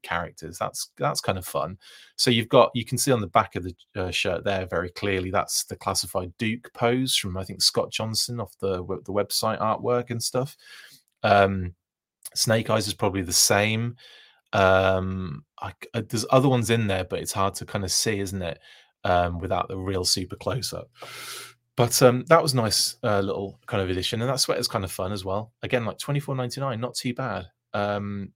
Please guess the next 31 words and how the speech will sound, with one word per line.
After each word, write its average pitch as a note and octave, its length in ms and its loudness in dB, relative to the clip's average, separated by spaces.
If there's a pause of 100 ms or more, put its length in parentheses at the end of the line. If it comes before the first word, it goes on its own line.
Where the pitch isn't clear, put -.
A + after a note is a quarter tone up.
(100)
and G#2+ 140 -2
yeah, A#2 100 4
you G2+ 120 -2
can A2 100 -12
check - 220 -4
in G2+ 60 -6
the G2 100 0
link, F#2+ 220 -2
obviously, F#2+ 260 -6
in F#2+ 60 -4
the F#2 60 -4
description - 420 -8
below. G2 440 0
And G#2 120 -4
of G2 60 -10
course, D#3+ 220 0
they've - 120 -2
got G2+ 120 -6
the - 80 -12
ca-, - 220 -8
the - 80 -12
Cobra G2+ 400 -4
ones E2+ 280 -6
in D#2+ 100 -8
there E2 100 -6
as F2 140 -8
well, E2+ 320 2
which F#2+ 160 -4
seem A2 220 4
to F#2+ 120 -4
have, F#2 340 -2